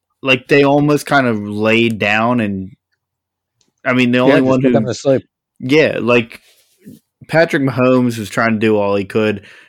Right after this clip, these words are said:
Speaker 1: Travis Kelce looked like he was trying to do all he could, but, I mean, like you said, give it to, give the credit to where it's due. Todd Bowles especially deserves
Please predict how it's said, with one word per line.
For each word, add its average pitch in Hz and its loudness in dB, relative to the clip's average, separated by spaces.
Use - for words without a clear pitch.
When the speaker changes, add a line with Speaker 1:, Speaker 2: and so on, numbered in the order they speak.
Speaker 1:
Travis 139 2
Kelce 120 2
looked 107 -2
like 107 -2
he 113 0
was 113 0
trying 107 -4
to 98 -8
do 101 -2
all 98 -2
he 98 -4
could, 104 -4
but, 104 -2
I 104 -2
mean, 104 -2
like 123 0
you 127 2
said, 101 -2
give 139 4
it 147 0
to, 139 4
give 139 2
the 131 -2
credit 120 0
to 123 -4
where 110 -2
it's 104 -10
due. 98 -4
Todd 123 0
Bowles 104 0
especially 98 -6
deserves 110 0